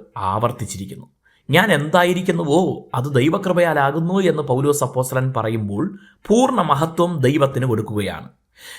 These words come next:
താൻ എത്ര വലിയ പാപിയായിരുന്നു എന്നും അവിടെ നിന്ന് തന്നെ സ്നേഹിച്ച് യേശുക്രിസ്തുവിലെ രക്ഷയ്ക്ക് യോഗ്യനാക്കിയത് ദൈവകൃപയാൽ ആണ്. എന്നാൽ തൻ്റെ ജനനത്തിങ്കൽ തന്നെ കാണുകയും വേർതിരിക്കുകയും ചെയ്ത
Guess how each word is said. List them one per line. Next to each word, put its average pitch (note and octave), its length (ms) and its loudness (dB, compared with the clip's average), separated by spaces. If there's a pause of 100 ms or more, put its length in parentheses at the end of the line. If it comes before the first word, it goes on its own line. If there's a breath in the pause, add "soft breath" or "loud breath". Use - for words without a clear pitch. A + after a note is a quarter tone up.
(160 loud breath)
താൻ C#3 140 0
എത്ര C3+ 280 0
വലിയ C#3+ 400 2
പാപിയായിരുന്നു C3+ 800 0
എന്നും B2 320 -2 (460 soft breath)
അവിടെ A2+ 260 2
നിന്ന് C#3 300 2 (420 loud breath)
തന്നെ B2+ 140 4
സ്നേഹിച്ച് D#3 800 0 (340)
യേശുക്രിസ്തുവിലെ D#3+ 800 2
രക്ഷയ്ക്ക് C3+ 440 -4
യോഗ്യനാക്കിയത് C3+ 960 2 (400)
ദൈവകൃപയാൽ A2+ 1080 0 (100)
ആണ്. G2+ 220 -8 (760 loud breath)
എന്നാൽ E3+ 260 4 (420 loud breath)
തൻ്റെ G#3 280 4
ജനനത്തിങ്കൽ G3+ 920 2 (140)
തന്നെ F3 400 2 (520)
കാണുകയും D#3+ 540 2
വേർതിരിക്കുകയും E3+ 680 0
ചെയ്ത C#3+ 240 2